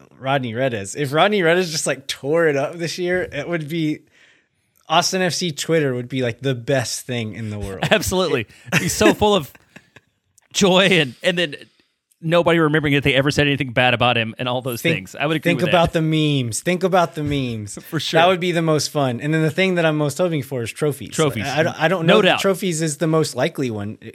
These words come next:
Speaker 1: We have, uh, several opportunities. I think we have four different opportunities for trophies. But winning trophies is hard. Uh, it's, it's not an easy thing to do. You can get really close,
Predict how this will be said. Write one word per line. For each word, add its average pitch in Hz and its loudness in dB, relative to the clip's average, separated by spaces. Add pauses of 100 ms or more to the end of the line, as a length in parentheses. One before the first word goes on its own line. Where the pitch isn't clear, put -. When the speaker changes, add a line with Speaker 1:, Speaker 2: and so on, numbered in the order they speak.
(160)
Speaker 1:
We 147 0
have, 156 0 (840)
uh, 113 -4
several 151 -2
opportunities. 135 -4
I 135 -2
think 139 -4
we 139 -2
have 123 -4
four 151 0
different 143 -4
opportunities 131 -6
for 113 -12
trophies. 113 -10 (920)
But 135 -2
winning 175 0
trophies 208 -2
is 165 -6
hard. 156 2 (640)
Uh, 117 -2
it's, - -6 (100)
it's 151 -6
not 160 0
an 170 -4
easy 170 -6
thing 165 -6
to 151 -6
do. 175 0
You 131 -2
can 147 -6
get 147 -4
really 151 0
close, 175 -2